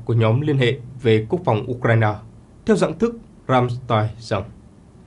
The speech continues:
nước ông cũng sẽ cung cấp hai mươi chín hệ thống vũ khí điều khiển từ xa, Nanus và hơn một trăm ba mươi nghìn hộp đạn cho vũ khí hạng nhẹ. C R V bảy là hỏa tiễn hàng không không điều khiển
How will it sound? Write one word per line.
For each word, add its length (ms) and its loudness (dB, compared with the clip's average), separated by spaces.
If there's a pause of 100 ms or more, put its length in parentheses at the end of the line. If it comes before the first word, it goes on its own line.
(460)
nước 140 2
ông 180 4
cũng 100 -6
sẽ 120 0
cung 200 -4
cấp 140 2 (100)
hai 200 0
mươi 120 -2
chín 140 0
hệ 140 2
thống 180 2
vũ 120 -2
khí 160 0
điều 160 2
khiển 300 -2
từ 120 2
xa, 360 2 (400)
Nanus 340 2 (360)
và 100 4
hơn 260 4
một 140 0
trăm 180 0
ba 80 4
mươi 100 2
nghìn 180 2
hộp 180 0
đạn 180 0 (200)
cho 180 2
vũ 200 0
khí 120 -2
hạng 140 -4
nhẹ. 180 -2 (1200)
C 40 -20
R 240 4 (100)
V 120 2
bảy 260 0 (340)
là 120 4
hỏa 260 2
tiễn 160 0
hàng 220 0
không 340 0
không 180 2
điều 100 4
khiển 340 -2